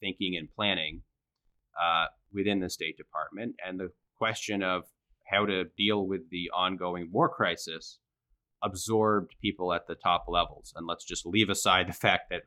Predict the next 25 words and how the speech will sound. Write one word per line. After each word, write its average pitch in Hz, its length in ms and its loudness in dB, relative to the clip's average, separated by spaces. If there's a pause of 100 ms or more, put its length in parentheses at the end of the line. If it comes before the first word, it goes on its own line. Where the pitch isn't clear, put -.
(400)
reading 107 260 2
the 92 80 0
tea 98 280 0
leaves 90 360 -2
of 82 160 -6
F 87 160 -2
D 82 140 -6
R's 82 300 -4
mind 78 360 -8
is, - 160 -20 (520)
is 82 80 -18
just - 180 -14
always 87 380 -2
a 73 180 -14
fraught 73 240 -4 (100)
task. - 380 -12 (760)
So 117 480 8
I 127 180 12
was 139 320 4
more 117 220 4
interested 98 720 0 (220)
in 92 220 -2
looking 92 580 2 (880)
beyond, 107 720 4 (960)
uh, 90 220 4